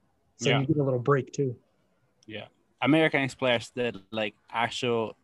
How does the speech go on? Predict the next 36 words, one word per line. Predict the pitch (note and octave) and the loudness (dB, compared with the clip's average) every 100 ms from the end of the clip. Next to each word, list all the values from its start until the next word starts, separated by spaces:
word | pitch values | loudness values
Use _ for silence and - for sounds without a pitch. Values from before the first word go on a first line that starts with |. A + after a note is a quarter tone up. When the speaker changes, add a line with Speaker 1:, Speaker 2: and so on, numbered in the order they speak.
| _ | _
Speaker 2:
upgrade | A2+ A2+ A#2 G#2+ | -4 -2 -4 -2
to | G#2+ | -8
the | |
platinum | - G2+ G2+ G2+ G2 | -2 0 0 -6 -8
card. | - F#2+ F#2 F2+ _ | -4 -4 -4 -8 _
It's, | A2 F#2 - _ | -10 -10 -18 _
I | A#2 A#2+ | 2 2
waited | A2 G#2+ G#2+ G2 | 2 0 -2 -6
for | G2 | -10
the | G2+ | -8
longest | G2+ G2+ F#2 | -6 -8 -6
time. | G2+ G2+ G2+ | -4 -2 -4
Aaron | A2 G#2 G2+ G#2 | -4 -2 -2 -4
was | G2+ | -4
telling | A2 G2 | -4 -2
me | G2+ | -4
for | G2+ F#2+ | -8 -10
years | G2 G2 F#2+ | -8 -8 -10
to | G2 | -12
do | F#2 G2 | -10 -8
it, | G2 - - - _ - - | -8 -12 -20 -20 _ -20 -6
and | B2 | -4
it's | A2+ - | -2 -4
amazing. | G#2 F#2 - - _ _ _ | -4 -6 -8 -20 _ _ _
'Cause | A#2 | -4
now, | G#2+ A#2+ | 2 2
for | A#2+ B2 | 4 2
example, | A2 A#2+ A#2 A#2 | 4 2 0 0
we're | A#2 | 2
going | A#2+ A#2 A2 G2 - _ _ _ _ - | 4 2 0 -4 -12 _ _ _ _ -8
back | A2+ A#2+ A#2 | 2 2 4
to | A#2+ | 0
Barcelona | A2+ A2 A2+ G#2 G#2 G2+ | 0 0 0 0 0 -2
for | F#2+ - - G2+ G2 G2 F#2+ - _ _ _ _ _ _ _ _ | -4 -10 0 2 4 2 0 -4 _ _ _ _ _ _ _ _
forty-eight | _ - G#2+ G#2+ G#2+ G2+ | _ -4 0 0 0 2
hours. | F#2+ G#2 C3+ F#3 | 2 2 0 -2